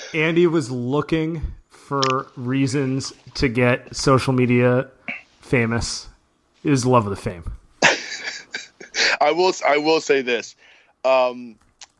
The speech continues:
Speaker 2: I didn't see this coming, but when I, when it did happen, I thought it was pretty fucking funny. Um, I didn't feel bad.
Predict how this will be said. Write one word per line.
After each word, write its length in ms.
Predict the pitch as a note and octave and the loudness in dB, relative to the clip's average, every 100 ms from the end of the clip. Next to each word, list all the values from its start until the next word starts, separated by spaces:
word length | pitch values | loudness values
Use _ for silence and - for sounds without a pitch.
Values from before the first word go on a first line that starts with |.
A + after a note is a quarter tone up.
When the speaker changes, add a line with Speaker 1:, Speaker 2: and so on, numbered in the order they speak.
| _ - | _ -2
Speaker 2:
I 240 | A#2+ C#3 B2+ _ - | 0 0 -4 _ -4
didn't 360 | C#3+ D#3 D#3+ _ | -2 -2 -4 _
see 260 | - - C#3+ | -16 -8 0
this 200 | C#3 C3+ | 2 2
coming, 480 | - B2+ C3+ E3 F3 _ _ _ | 0 -2 -2 -6 -12 _ _ _
but 480 | A#2+ G#2+ C3 B2 A#2 | -20 -2 2 2 0
when 260 | B2+ B2+ B2+ | 0 0 2
I, 140 | B2 | 2
when 220 | A2 B2 | 2 0
it 120 | B2 A#2 | 0 2
did 180 | C3 | 0
happen, 380 | A#2+ A#2+ G#2+ A2 | 2 0 2 0
I 80 | G#2 | -2
thought 200 | G#2+ G2 | -2 -4
it 40 | |
was 100 | F2+ | -4
pretty 220 | - E2 D#2 | -10 -18 -14
fucking 260 | E2 - | -14 -12
funny. 340 | - E2 - _ _ _ _ - | -8 -8 -10 _ _ _ _ 0
Um, 320 | F2 F2 F2 | 2 2 2
I 100 | G#2+ | 2
didn't 240 | A2+ A#2 | 4 2
feel 180 | - B2 | 4 2
bad. 520 | A2 A2+ A2 G#2 G#2 | 4 2 2 2 2